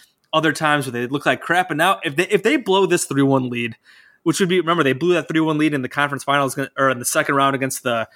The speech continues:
Rockets. What was that, twenty fifteen, twenty sixteen? That was, like, the Josh Smith game. I think, I don't know if Corey Brewer was involved with that. Huge comeback.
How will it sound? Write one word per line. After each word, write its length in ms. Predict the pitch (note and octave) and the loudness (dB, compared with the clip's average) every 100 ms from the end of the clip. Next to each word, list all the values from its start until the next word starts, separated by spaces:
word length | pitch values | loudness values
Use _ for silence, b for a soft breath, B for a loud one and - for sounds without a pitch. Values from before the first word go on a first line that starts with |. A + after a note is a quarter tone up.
| b b b | b b b
Rockets. 400 | - C3+ C3 B2+ | 2 2 2 -2
What 80 | C#3 | 0
was 80 | C3+ | 0
that, 140 | A2+ | 0
twenty 240 | - C#3+ C3+ | -2 0 0
fifteen, 400 | - D3 - D3+ | 0 -4 -2 -4
twenty 240 | - B2+ | -2 -2
sixteen? 420 | - D3 - C#3+ | 0 0 0 0
That 80 | C3+ | 2
was, 100 | C3 | 2
like, 140 | C3 B2+ | 0 -2
the 80 | |
Josh 320 | A#2 B2 A#2 - | -6 0 0 0
Smith 340 | - B2 A#2+ | -4 -4 -4
game. 320 | - A#2+ A#2+ A#2+ | -4 -4 -4 -4
I 140 | A2+ | -6
think, 160 | - - | -6 -6
I 40 | |
don't 100 | B2 | 0
know 40 | C3+ | 0
if 120 | A#2+ | -2
Corey 280 | - C3 A#2+ | -2 0 0
Brewer 300 | A2+ B2 B2+ | 0 -2 0
was 160 | B2+ | 0
involved 320 | A#2+ A#2 A#2+ A#2+ | -2 0 0 -2
with 120 | A2+ | 0
that. 180 | B2 - - | 0 0 -6
Huge 320 | G3 F#3+ - | -2 -2 0
comeback. 540 | D#3 D3 C#3+ C#3+ - | -2 0 2 0 -2